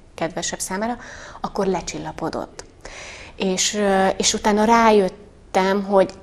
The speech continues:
ezt a tudásomnak ezt a részét is próbálja Kati néni kihasználni, túl azon, hogy, hogy nyitott vagyok mondjuk az ő, ő beteg, ö,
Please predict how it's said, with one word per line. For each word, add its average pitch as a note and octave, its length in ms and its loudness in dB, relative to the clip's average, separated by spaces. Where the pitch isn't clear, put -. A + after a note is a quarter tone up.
ezt - 440 4
a G#3+ 80 -4
tudásomnak G3 760 -2
ezt G3 260 -2
a G#3 40 4
részét F#3+ 720 0
is F#3 360 -2
próbálja F3+ 480 4
Kati F3+ 240 -2
néni F3 280 2
kihasználni, F3+ 600 -2
túl G3+ 380 2
azon, F3 460 2
hogy, F3+ 340 0
hogy F#3 160 0
nyitott F#3 340 0
vagyok F3 520 0
mondjuk E3+ 400 -2
az F3+ 140 -4
ő, F3 260 0
ő F3 360 -2
beteg, F3+ 440 -4
ö, F#3 200 -2